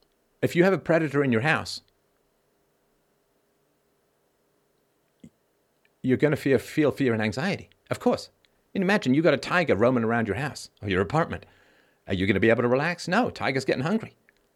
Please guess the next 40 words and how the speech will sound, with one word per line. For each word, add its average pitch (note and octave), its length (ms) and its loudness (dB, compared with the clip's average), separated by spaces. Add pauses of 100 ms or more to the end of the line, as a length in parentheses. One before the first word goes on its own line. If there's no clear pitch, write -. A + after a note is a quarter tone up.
(280)
It's - 80 -20
gonna A#2+ 140 2
maul C#3+ 240 4
the B2+ 60 -2
shit A3 240 0
out A#2 160 -6
of D#2 60 -12
you. - 100 -20 (720)
You - 80 -10
can't F#3+ 240 2
relax. B2 400 -6 (100)
So - 140 -8
what A#2+ 100 4
do C3+ 60 2
you C#3 80 0
do? A3 180 0 (880)
You A2+ 340 4
either B2+ 200 6
get A#2+ 220 0
the A#2 60 -2
tiger D#3+ 380 -2
out A#2+ 280 0
or A#2+ 80 -2
you A2+ 160 2
move. F#3 320 0 (1300)
It's - 80 -20
the C3 80 4
only, C#3 180 2 (140)
you C#3 100 -2
can't E3 300 0
relax D#3+ 360 -2
any C#3 200 -2
other A2+ 160 -4
way. F3 320 -10 (760)
It's - 120 -4
not C#3 180 -2
po-, - 120 -10
then F3 200 4
you're F#3 160 0
asking D3+ 480 0